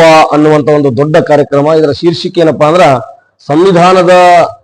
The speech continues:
ಉಳಿವಿನಲ್ಲಿ ದೇಶದ ಉಳಿವು ಅನ್ನುವಂತ ಒಂದು ಕಾನ್ಸೆಪ್ಟ್ ಅನ್ನ ಇಟ್ಕೊಂಡು ಒಂದು ಬೃಹತ್ ಪ್ರಮಾಣದ ಕಾರ್ಯಕ್ರಮ ಮಾಡ್ತಾ ಇದ್ದೀವಿ.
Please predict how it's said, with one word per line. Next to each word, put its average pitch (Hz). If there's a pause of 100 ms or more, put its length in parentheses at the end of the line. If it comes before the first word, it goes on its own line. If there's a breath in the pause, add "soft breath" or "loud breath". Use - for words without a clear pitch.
(160)
ಉಳಿವಿನಲ್ಲಿ 165
ದೇಶದ 165
ಉಳಿವು 156
ಅನ್ನುವಂತ 151
ಒಂದು 147
ಕಾನ್ಸೆಪ್ಟ್ 135
ಅನ್ನ 147
ಇಟ್ಕೊಂಡು 147
ಒಂದು 131
ಬೃಹತ್ 147
ಪ್ರಮಾಣದ 156
ಕಾರ್ಯಕ್ರಮ 139
ಮಾಡ್ತಾ 127
ಇದ್ದೀವಿ. 147